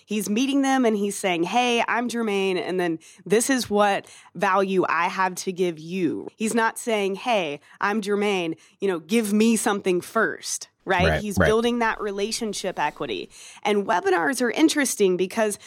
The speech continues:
Speaker 1: they can go to cold traffic because in a sense you are giving value first, but that first impression is, "Hey, sign up for this." So they really do perform best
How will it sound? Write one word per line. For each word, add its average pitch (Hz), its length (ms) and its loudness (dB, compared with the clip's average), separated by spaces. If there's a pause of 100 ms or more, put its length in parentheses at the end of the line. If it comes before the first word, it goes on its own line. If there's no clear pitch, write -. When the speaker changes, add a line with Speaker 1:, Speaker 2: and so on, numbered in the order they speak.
(320)
Speaker 1:
they 240 180 2
can 370 580 4
go 302 200 8
to 302 100 4
cold 254 360 0
traffic 254 580 -4
because 226 400 -2
in 302 140 4
a 370 100 6
sense 302 420 2
you 254 180 2
are 254 240 4
giving 233 380 0
value 214 440 0
first, 240 720 2 (400)
but 247 520 0
that 214 220 0
first 285 380 -4
impression 247 640 0
is, 180 360 -2 (220)
"Hey, 226 320 2
sign 220 420 0
up 214 220 0
for 196 220 0
this." - 500 -2 (400)
So - 160 2
they 226 180 4
really 285 460 4
do 277 340 4
perform 247 840 2
best 202 720 -2